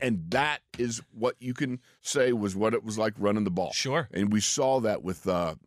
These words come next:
Speaker 1: with Najee Harris, and I thought he did a great job. And the line came off the ball and did a great job physically. Remember, you got young guys. I seen Danny Moore out there,
Speaker 2: Yeah,
Speaker 1: right?
Speaker 2: yeah.
Speaker 1: He's mano a mano going, uh, full s-, full on steel cage match with Myles Garrett.
Speaker 2: Yeah,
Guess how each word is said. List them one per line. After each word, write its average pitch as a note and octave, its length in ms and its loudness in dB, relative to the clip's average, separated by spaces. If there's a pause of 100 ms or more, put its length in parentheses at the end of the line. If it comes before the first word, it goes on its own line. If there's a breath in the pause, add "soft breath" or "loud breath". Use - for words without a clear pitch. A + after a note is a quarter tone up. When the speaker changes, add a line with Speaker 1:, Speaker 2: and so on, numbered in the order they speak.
Speaker 1:
with G2 280 -4
Najee G2+ 400 0
Harris, F#2 320 0
and F2 120 -8
I E2+ 60 -4
thought F#2 220 0
he F2 60 0
did E2+ 180 -2
a E2 40 -4
great F#2+ 280 -2
job. G2+ 280 -2
And G2 80 -2
the F#2+ 80 0
line A#2+ 500 2 (300 soft breath)
came A#2+ 240 2
off B2 240 2
the C3 100 -2
ball G2 400 2
and F#2 140 -2
did F2+ 160 2
a - 20 0
great G2+ 300 0
job G2 320 -4
physically. F#2 460 -6 (300 loud breath)
Remember, A2+ 500 2 (260)
you G2+ 80 0
got A#2 200 2
young C3+ 220 2
guys. B2 300 2
I G2 40 -4
seen C#3+ 360 -2
Danny C#3 260 2
Moore B2 340 4
out F#2+ 180 0
there, D#2 180 -2
Speaker 2:
Yeah, G#2+ 160 6
Speaker 1:
right? F#3 100 2 (180 loud breath)
Speaker 2:
yeah. C3+ 200 4
Speaker 1:
He's E3 80 4
mano F3+ 400 4
a D3+ 80 4
mano C#3+ 560 4
going, C3 480 4
uh, A2+ 180 -4
full E3 320 0
s-, - 220 -2 (160)
full E3 260 4
on C#3 300 4
steel D3+ 340 -2
cage C#3 380 2
match G2+ 400 0 (240 soft breath)
with B2+ 100 2
Myles C#3+ 400 4
Garrett. C#3 400 0
Speaker 2:
Yeah, F#3 160 2